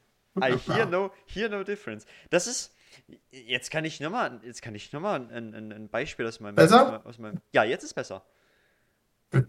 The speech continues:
Speaker 1: Jetzt kann ich
Speaker 2: Ich hab
Speaker 1: nochmal
Speaker 2: ein
Speaker 1: ein
Speaker 2: bisschen
Speaker 1: Beispiel
Speaker 2: runtergedreht.
Speaker 1: Ja, das ist, ja, ja, das reicht ja schon.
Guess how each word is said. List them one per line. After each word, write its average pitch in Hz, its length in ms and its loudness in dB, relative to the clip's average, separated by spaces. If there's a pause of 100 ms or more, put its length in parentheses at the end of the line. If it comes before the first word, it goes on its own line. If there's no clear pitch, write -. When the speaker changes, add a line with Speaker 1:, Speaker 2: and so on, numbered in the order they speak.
(560)
Speaker 1:
Jetzt - 120 -14
kann 170 120 4
ich 160 80 -4
Speaker 2:
Ich - 40 2
hab 151 80 8
Speaker 1:
nochmal 151 120 4
Speaker 2:
ein - 20 6
Speaker 1:
ein 135 240 10
Speaker 2:
bisschen 135 120 8
Speaker 1:
Beispiel 120 220 -12
Speaker 2:
runtergedreht. 127 520 6 (140)
Speaker 1:
Ja, 135 180 4
das 120 120 -4
ist, - 280 -16
ja, 131 160 -8 (120)
ja, 120 140 -4
das 110 240 -8
reicht 123 200 -12
ja 110 80 -14
schon. 107 180 -16